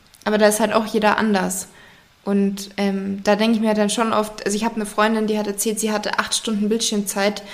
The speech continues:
auf Instagram, obwohl sie es nicht beruflich macht, wo ich mir dachte, wie kommt das zustande?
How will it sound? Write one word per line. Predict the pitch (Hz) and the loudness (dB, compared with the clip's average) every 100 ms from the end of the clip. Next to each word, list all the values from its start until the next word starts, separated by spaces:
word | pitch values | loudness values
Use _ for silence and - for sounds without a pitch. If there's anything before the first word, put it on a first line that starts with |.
| - - | -16 -10
auf | 202 - | -8 -4
Instagram, | 240 - 202 202 202 214 208 | -2 0 0 2 2 0 -2
obwohl | 214 226 | 0 0
sie | 208 | 0
es | 208 - | -4 -4
nicht | 208 233 254 - | 0 0 0 0
beruflich | 240 262 214 208 | 0 0 -2 -2
macht, | 202 220 | -2 -2
wo | 220 | -6
ich | 208 | -4
mir | |
dachte, | 202 202 208 | -6 -6 -8
wie | |
kommt | 202 202 196 | -2 -2 2
das | 214 214 | 0 0
zustande? | 190 180 - 185 202 233 | -4 -4 -2 0 2 0